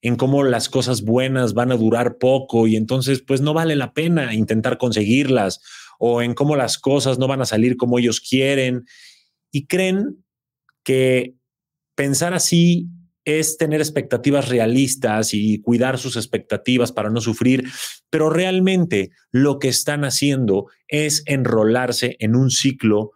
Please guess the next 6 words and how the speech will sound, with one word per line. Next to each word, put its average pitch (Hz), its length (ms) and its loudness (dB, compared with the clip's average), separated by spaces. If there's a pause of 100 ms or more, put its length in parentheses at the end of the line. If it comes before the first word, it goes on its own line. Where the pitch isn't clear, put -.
(180)
de, 117 320 -4
de, 143 400 0
de 120 240 0
desilusión, 117 1040 0 (1000)
de 127 200 -2
desánimo 117 840 0